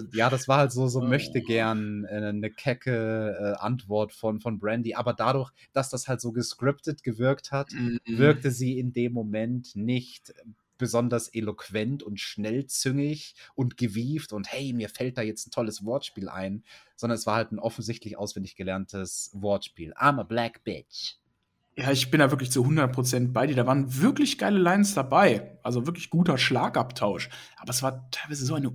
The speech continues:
Speaker 2: unangenehme Gesprächsdynamik, dass mich halt dann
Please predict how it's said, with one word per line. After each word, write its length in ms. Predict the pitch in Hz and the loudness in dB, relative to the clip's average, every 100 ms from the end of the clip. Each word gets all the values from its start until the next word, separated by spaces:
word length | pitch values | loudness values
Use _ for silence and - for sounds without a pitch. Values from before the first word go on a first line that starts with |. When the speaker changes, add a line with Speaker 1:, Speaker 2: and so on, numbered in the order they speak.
| - | -2
Speaker 2:
unangenehme 800 | 165 208 180 170 143 143 170 156 | -2 0 2 0 2 4 4 4
Gesprächsdynamik, 1400 | 135 123 - 139 139 208 - - 117 98 101 120 156 - - - _ | 2 0 -2 -2 2 2 0 -2 -2 0 0 2 2 0 -12 -20 _
dass 180 | - 127 | -2 0
mich 120 | 135 | 2
halt 120 | 127 127 | 2 4
dann 300 | 123 123 | 2 0